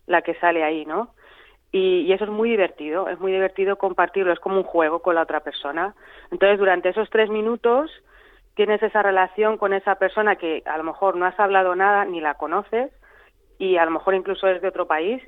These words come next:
y no hace falta ni siquiera hablar. Es, es una comunicación muy directa, muy, muy pura, ¿no? Y, y eso es chulísimo, compartir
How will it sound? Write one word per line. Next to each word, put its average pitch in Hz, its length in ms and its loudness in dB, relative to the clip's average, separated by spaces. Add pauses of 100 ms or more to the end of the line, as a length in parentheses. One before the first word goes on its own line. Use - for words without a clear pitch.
y 180 280 -4
no 180 100 -2
hace 196 180 0
falta 202 300 0
ni 196 80 -2
siquiera 170 640 -2
hablar. 156 300 2 (520)
Es, 156 320 -2
es - 140 -4
una 185 140 4
comunicación 185 640 -4
muy 180 160 -2
directa, 165 460 -4
muy, 165 520 -6 (220)
muy 196 260 2
pura, 185 380 0
¿no? 226 240 -6 (140)
Y, 160 400 -8
y 170 80 -4
eso 185 160 -4
es 180 160 -8
chulísimo, 170 580 -6
compartir 160 400 -6